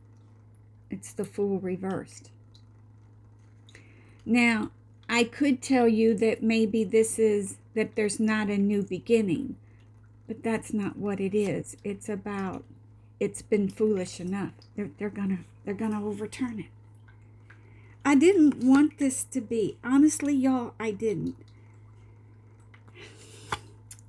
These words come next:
And then we have the Five of Cups. It's not, there's going to be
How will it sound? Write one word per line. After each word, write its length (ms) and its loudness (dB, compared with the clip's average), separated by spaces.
And 160 0
then 200 2
we 140 2
have 240 -4
the 80 -2
Five 380 -6
of 180 -12
Cups. 440 -18
It's 280 8
not, 460 8
there's 300 4
going 540 4
to 200 0
be 600 2